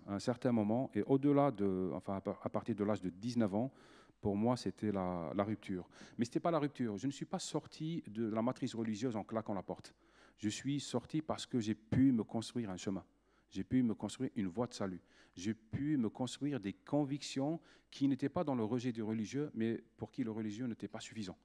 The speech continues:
pour aller au-delà. Pour moi, l'expérience religieuse de ma génération, elle a été fondamentale. C'est ce qui permet de comprendre de l'intérieur cette matrice-là, c'est ce qui permet de comprendre ses illusions, ses férocités, ses radicalismes, mais en même temps, pour l'être que je suis, ce-,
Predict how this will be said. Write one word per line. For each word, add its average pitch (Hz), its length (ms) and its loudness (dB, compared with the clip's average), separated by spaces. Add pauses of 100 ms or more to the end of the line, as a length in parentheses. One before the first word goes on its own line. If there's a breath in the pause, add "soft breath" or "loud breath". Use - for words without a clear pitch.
(160)
pour - 180 -12
aller 113 240 2
au-delà. 98 300 -2 (380 loud breath)
Pour 139 140 4
moi, 170 200 4
l'expérience 131 440 -2
religieuse 113 500 0
de 95 100 0
ma 117 180 4
génération, 107 560 -2
elle 107 100 -4
a 107 60 0
été 104 160 -4
fondamentale. 107 640 -2 (300 soft breath)
C'est 117 160 0
ce - 120 -6
qui - 120 -2
permet 123 260 -2
de 104 100 -4
comprendre 120 480 -4
de 101 80 0
l'intérieur 113 540 0
cette - 160 -6
matrice-là, 113 480 -4 (260 soft breath)
c'est - 100 -18
ce - 60 -12
qui 110 100 -14
permet 110 300 -2
de 101 100 -8
comprendre - 340 -4
ses 101 180 -2
illusions, 117 420 2
ses - 140 -12
férocités, 107 540 -4
ses 98 140 -6
radicalismes, 107 560 -4 (500 loud breath)
mais - 80 -10
en 101 40 -6
même 113 180 -2
temps, 139 320 0
pour 151 440 4
l'être 135 300 2
que 110 160 -6
je 98 100 -4
suis, 139 360 -6
ce-, - 240 -10